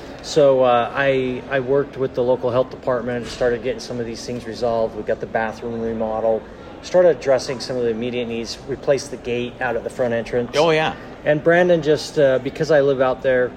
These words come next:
Speaker 1: Brandon just said, "Hey, would you mind just, um, taking this and, and managing it for me?" So I've been there ever since.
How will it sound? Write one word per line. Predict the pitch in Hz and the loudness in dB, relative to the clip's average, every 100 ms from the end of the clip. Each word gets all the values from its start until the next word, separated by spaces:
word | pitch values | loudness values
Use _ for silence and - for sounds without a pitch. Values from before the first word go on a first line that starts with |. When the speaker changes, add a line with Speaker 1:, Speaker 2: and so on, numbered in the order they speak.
| - - - | -14 -18 -8
Speaker 1:
Brandon | 131 131 131 | -2 -2 -2
just | 120 120 | -4 -4
said, | - 113 | -2 -2
"Hey, | 123 127 113 - - | 0 0 -2 -8 -10
would | 120 120 | -10 -6
you | 139 | -4
mind | 139 131 131 127 | -2 0 0 -2
just, | 117 120 - - - - - | -2 -2 -4 -12 -18 -16 -8
um, | 127 113 110 110 | -4 -2 -4 -6
taking | - 135 131 120 | -4 -4 -2 0
this | 120 117 | 0 -2
and, | 123 113 | -6 -6
and | 113 110 | -6 -4
managing | 120 127 107 110 | -2 -4 -4 -8
it | 110 | -8
for | - 110 | -4 -4
me?" | 104 95 | -4 -8
So | - 139 117 - - - - | 2 4 4 -2 -18 -16 -8
I've | 123 | 0
been | 160 190 | 2 6
there | 190 | 6
ever | 165 160 | 4 0
since. | - 151 156 156 - | 2 2 2 -2 -12